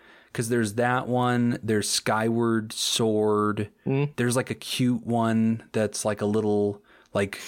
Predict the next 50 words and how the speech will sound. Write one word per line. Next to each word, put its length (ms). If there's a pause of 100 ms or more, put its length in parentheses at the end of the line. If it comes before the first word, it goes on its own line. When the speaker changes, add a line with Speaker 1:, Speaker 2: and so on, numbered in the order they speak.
(160)
Speaker 1:
looking 420
down 340
on 180
it 200
kind 260
of 100
rendition. 500 (100)
Speaker 2:
Yeah, 60
that's, 420
um, 560 (100)
uh, 600
e-, 600
Link's 240
Awakening. 440
That's 340
a 160
remake 440
of 140
a 380
Game 240
Boy 340 (260)
game. 300 (240)
Uh, 160 (220)
Speaker 1:
Oh. 560
Speaker 2:
I 40
really 220
enjoy 360
that, 340
actually. 480 (260)
I 80
hadn't 140
played 240
it 80
before. 320 (500)
Speaker 1:
Yeah, 640
I 120
wanna 260
ch-, 160
I, 160
Speaker 2:
Mm. 60
Speaker 1:
so 160
I've 160
been 180
kinda 300
shopping, 720
and 120
I've 120
been 140
looking 280
to, 180